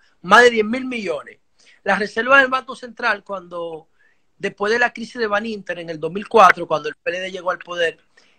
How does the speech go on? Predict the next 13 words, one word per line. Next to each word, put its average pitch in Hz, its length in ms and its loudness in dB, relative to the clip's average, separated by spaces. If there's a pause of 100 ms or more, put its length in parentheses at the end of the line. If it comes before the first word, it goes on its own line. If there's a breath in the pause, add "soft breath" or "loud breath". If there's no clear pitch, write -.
eran 233 360 6
de 220 120 -4
menos 220 260 -4
de 226 100 -2
ciento 208 320 -14
cuarenta 196 360 -6
millones 180 380 -10
de 165 40 -6
dólares. 117 400 -14 (1600 soft breath)
Hoy, 226 340 12
diecisiete 196 580 4
años 233 240 8
después, 170 460 -2